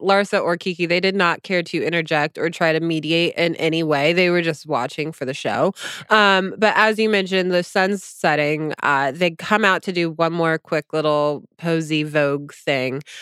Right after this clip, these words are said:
And then I guess the video's a wrap. Um, and with that, we get another conversation of Larsa continuing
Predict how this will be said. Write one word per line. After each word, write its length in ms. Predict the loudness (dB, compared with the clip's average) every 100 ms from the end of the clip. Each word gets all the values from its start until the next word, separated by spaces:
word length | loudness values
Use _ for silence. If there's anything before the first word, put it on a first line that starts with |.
| -18 -20 -2
And 240 | 2 4
then 300 | 4 4 2 0
I 100 | 0
guess 260 | 0 0
the 100 | -2
video's 480 | -2 0 0 -2 -8 -6
a 120 | -4
wrap. 640 | -4 -2 2 4 4 2 -2 -6 -2
Um, 680 | 0 2 2 -2 -4 -8 -12 _ _ _ _ _ _ _ _ _ -14 -2
and 360 | 2 2 0
with 260 | 2 0 2
that, 280 | 2 2 0
we 140 | -2
get 340 | 0 0 0 0
another 380 | 0 0 0
conversation 640 | -2 -4 -6 -4 -4 -4 -6
of 120 | -4
Larsa 340 | -2 -2 -4
continuing 800 | -8 -8 -8 -6 -4 -2 -2 -4